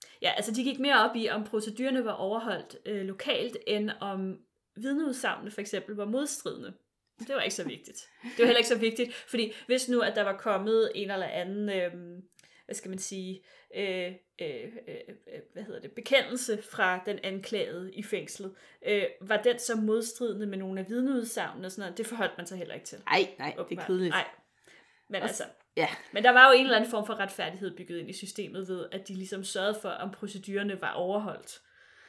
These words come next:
Speaker 2: Ja, men altså, var der så,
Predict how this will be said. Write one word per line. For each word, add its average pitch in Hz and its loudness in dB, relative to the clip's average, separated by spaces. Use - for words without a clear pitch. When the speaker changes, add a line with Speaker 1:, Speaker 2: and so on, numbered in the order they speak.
Speaker 2:
Ja, 220 2
men 208 -2
altså, 208 0
var 208 12
der 247 6
så, 247 6